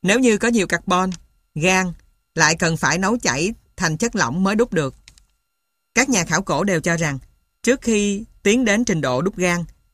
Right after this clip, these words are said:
nhân loại phải qua giai đoạn rèn sắt, nung đỏ rồi đập cho thành hình. Theo những di chỉ thời chiến quốc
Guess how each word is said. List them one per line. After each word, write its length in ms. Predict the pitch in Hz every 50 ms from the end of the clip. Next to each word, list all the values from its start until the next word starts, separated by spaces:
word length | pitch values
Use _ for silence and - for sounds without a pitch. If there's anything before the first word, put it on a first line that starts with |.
| _ _ _ _
nhân 200 | 190 208 208 196
loại 240 | 175 143 127 139
phải 140 | 147 - 147
qua 180 | 185 190 202 190
giai 180 | 185 170 170
đoạn 240 | 165 143 120 120 135
rèn 180 | 139 147 131 123
sắt, 220 | - - 208 226 - _ _ _ _ _ _ _ _ _ _ _
nung 200 | 185 196 202 202
đỏ 220 | 185 147 117 135 190
rồi 120 | 208 165
đập 160 | 151 139 123 -
cho 80 | - 170
thành 180 | - 160 139
hình. 280 | 135 143 131 131 127 123 - - _ _ _ _ _ _ _ _ _ _ _ _ _ _ _
Theo 160 | 196 196 190
những 220 | 185 170 170 208 202
di 180 | 202 190 185
chỉ 360 | 165 - 147 131 139 165 214 - -
thời 340 | 175 175 160 151 147 135
chiến 340 | 127 - - 196 226 247 233
quốc 120 | 277 294